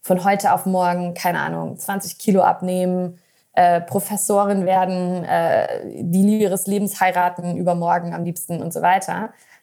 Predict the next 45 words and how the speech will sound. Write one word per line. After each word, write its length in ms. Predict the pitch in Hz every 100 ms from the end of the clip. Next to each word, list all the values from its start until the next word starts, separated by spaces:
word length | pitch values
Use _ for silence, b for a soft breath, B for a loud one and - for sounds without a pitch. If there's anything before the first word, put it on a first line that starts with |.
| -
Ähm, 540 | 175 175 175 175 175 _ _
und 280 | 190 190 175 - _ _ -
die 180 | 170
Wahrheit 260 | 175 202 214
ist 200 | 196 -
halt, 320 | 196 190 190 -
meistens 580 | 185 180 208 226 220 -
dauert 320 | 185 220 277
Veränderung 680 | - - 262 262 247 285 302
und 140 | 277 185
die 60 |
passiert 520 | 185 185 180 220 226 226
halt 180 | 196
in 120 | 190 175
kleinen, 340 | 208 214 220
kleinen 400 | - 185 190 185
Baby-Steps. 680 | 185 175 - - - - -
Und 380 | - 170 165 - b b b -
das 360 | 185 190 -
muss 220 | - 185 190
man 160 | 175
akzeptieren 640 | 160 - 170 - 254 349 381
und 120 | 185 180
dann 140 | 190
muss 160 | 220 247
man 140 | 226
die 60 | 180
Baby-Steps 540 | 196 226 - 185 -
aber 160 | 160 156
gehen. 380 | 165 220 160 156
Weil 120 | 160
wenn 100 | 175
man 140 | 180
nämlich 220 | 180 175 -
auf 80 |
der 80 | -
Stelle 320 | 170 202 202
stehen 260 | 190 226 220
bleibt, 400 | 156 156 202 -
dann 300 | 160 180 208
bewegt 260 | 262 254 -
man 140 | 143
sich 180 | 139 -
auch 80 | -
nicht. 280 | - -